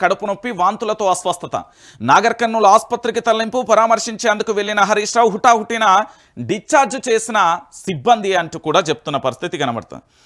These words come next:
ఈ డిశ్చార్జ్ సంఘటన ఎంత బాధాకరం తెలుసా? చేతికి నీడిల్ ఉందండి. నీడిల్ అంటే గ్లూకోజ్ బాటిల్ ఎక్కిన నీడిల్ ఉంది. దాన్ని తివ్వకుండా, తీయకుండా, ఎందుకంటే మాజీ మంత్రి తన్నీరు హరీష్ రావు వస్తున్నాడని దాన్ని అట్లనే ఉంచి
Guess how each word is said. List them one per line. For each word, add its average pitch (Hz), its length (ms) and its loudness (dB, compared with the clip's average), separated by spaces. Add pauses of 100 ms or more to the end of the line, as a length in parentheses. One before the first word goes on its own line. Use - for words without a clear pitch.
(200)
ఈ 247 40 -2
డిశ్చార్జ్ 277 480 -2
సంఘటన 247 380 -8
ఎంత 196 200 -6
బాధాకరం 208 520 -4
తెలుసా? 147 380 0 (760)
చేతికి 254 380 2
నీడిల్ 254 420 0
ఉందండి. 110 380 -6 (500)
నీడిల్ 170 440 -4 (160)
అంటే 175 220 -2
గ్లూకోజ్ 220 580 -2
బాటిల్ 214 360 0
ఎక్కిన 180 240 -10
నీడిల్ 175 400 -4
ఉంది. 135 340 -6 (440)
దాన్ని 180 340 0
తివ్వకుండా, 180 760 -2 (420)
తీయకుండా, 202 480 -4
ఎందుకంటే 233 420 -2
మాజీ 208 340 0
మంత్రి 233 280 -4
తన్నీరు 220 420 -2
హరీష్ 208 300 0
రావు 226 120 0
వస్తున్నాడని 170 640 -6 (400)
దాన్ని 247 240 -2
అట్లనే 269 380 0
ఉంచి 233 580 -4